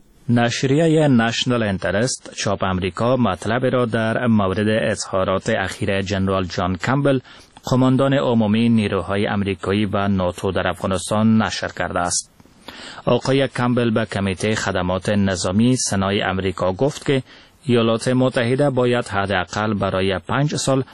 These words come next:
به کمک نظامی در افغانستان ادامه بدهد. این نشریه به نقل از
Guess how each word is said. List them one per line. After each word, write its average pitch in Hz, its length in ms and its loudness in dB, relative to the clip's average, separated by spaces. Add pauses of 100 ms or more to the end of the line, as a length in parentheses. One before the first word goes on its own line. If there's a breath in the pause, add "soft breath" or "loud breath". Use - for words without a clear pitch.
(220 loud breath)
به 127 320 2
کمک 107 400 -2
نظامی 98 640 0
در 92 180 0
افغانستان 95 720 0
ادامه 107 400 2
بدهد. 92 400 -4 (800 loud breath)
این 127 240 2
نشریه 131 480 0
به 123 160 0
نقل 113 320 0
از 113 240 -2